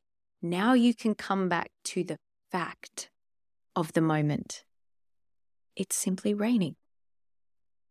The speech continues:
Now you are free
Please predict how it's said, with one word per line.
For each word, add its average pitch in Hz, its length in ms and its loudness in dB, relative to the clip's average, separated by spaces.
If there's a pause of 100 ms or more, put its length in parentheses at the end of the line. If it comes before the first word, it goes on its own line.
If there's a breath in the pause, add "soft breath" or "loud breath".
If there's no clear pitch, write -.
(560)
Now 175 680 0
you 170 380 -2
are 175 160 -4
free 165 480 -2